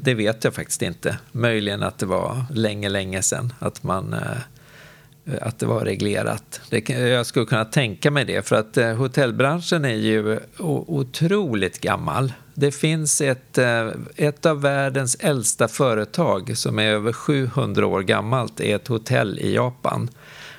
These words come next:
Och det har funnits då i familjens ägo i sjuhundra år. Så att, eh, det, eh,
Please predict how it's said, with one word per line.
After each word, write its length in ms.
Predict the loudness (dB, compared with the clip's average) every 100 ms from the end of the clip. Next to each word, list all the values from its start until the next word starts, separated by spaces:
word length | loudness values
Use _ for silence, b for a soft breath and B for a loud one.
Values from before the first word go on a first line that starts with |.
| B
Och 220 | -4 -2
det 140 | 2 2
har 220 | 2 -2
funnits 560 | 2 0 2 0 0 0
då 280 | 2 0
i 160 | 0 -2
familjens 760 | 0 0 2 0 0 0 0 0
ägo 420 | 2 0 0 -2
i 20 |
sjuhundra 600 | -2 -2 -2 -2 -2 0
år. 320 | 0 0 -6 -10 -20 B B B B B B B
Så 120 | 0 0
att, 200 | 2 2
eh, 80 |
det, 540 | 2 2 2 0 -2 -6
eh, 380 | -2 0 0